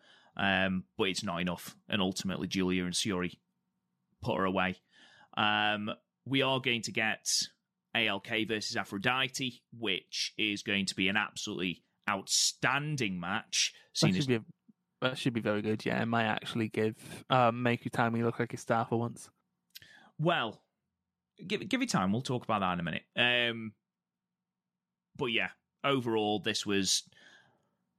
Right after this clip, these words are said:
Speaker 1: this was my favourite match on the show. I gave it four
Speaker 2: Yeah,
Speaker 1: and a
Speaker 2: this
Speaker 1: quarter.
Speaker 2: this is match of the night for me, four stars.
Speaker 1: Right, so before we kick into the semi-main and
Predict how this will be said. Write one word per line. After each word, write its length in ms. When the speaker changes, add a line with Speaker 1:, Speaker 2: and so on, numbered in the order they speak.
Speaker 1:
this 220
was 120
my 120
favourite 300
match 240
on 80
the 60
show. 260
I 40
gave 140
it 80
four 240
Speaker 2:
Yeah, 100
Speaker 1:
and 80
a 40
Speaker 2:
this 140
Speaker 1:
quarter. 180
Speaker 2:
this 200
is 100
match 200
of 60
the 60
night 160
for 80
me, 120
four 240
stars. 360
Speaker 1:
Right, 680
so 320
before 260
we 120
kick 320
into 640
the 120
semi-main 720
and 360